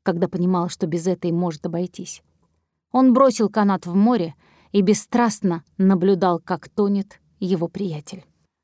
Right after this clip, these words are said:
Завтра приедут люди, и они скажут: «Да, кошмар, какое несчастье». Но Трайдент Хаус не станет шуметь на эту тему.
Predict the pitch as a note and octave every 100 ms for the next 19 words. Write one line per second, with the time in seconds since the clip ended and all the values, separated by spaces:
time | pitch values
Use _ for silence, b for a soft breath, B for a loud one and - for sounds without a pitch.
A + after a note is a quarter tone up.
0 | _ - G3 A3 G#3 G3+ G#3 G#3 G3 F3+
1 | - G#3+ G#3 F#3 F3 F3+ F3 - F#3+ F3
2 | E3+ - E3+ E3+ A3+ G3 F#3+ - F#3+ -
3 | G#3+ G3 G3 E3 F#3+ F#3 F#3 - A#3+ G#3+
4 | - G3 - _ _ _ _ _ A3+ A#3+
5 | A3+ A3+ A#3+ A#3 G#3+ G#3 - B3+ A#3 F3+
6 | - G#3 G#3 A#3 E3+ - F#3+ E3+ D3+ D#3+
7 | E3+ G3 F#3 F3+ F#3